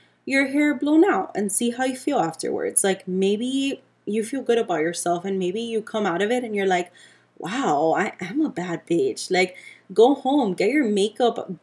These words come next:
like, completely out and just do your makeup, like, as if you're going to, to, like, a concert where you're gonna sit front row. It's just a passing moment and it's not a forever thing.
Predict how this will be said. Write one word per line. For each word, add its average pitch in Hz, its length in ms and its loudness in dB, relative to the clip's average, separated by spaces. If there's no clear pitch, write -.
like, 180 360 2
completely 226 760 -2
out 175 300 0
and 196 100 -4
just 175 300 -8
do 214 180 -4
your 254 160 -4
makeup, 202 500 0
like, 180 200 0
as 175 200 0
if 175 160 -4
you're 185 200 0
going 208 500 -2
to, 175 380 0
to, 185 240 2
like, 170 440 0
a 180 80 6
concert 202 760 2
where 185 120 2
you're 175 160 2
gonna 214 180 -2
sit - 340 0
front - 440 2
row. 117 340 0
It's 202 300 4
just 196 340 -2
a 247 60 0
passing 175 680 -2
moment 190 500 -2
and 190 140 2
it's 175 240 0
not 180 560 0
a 185 80 -4
forever - 600 -10
thing. - 380 -14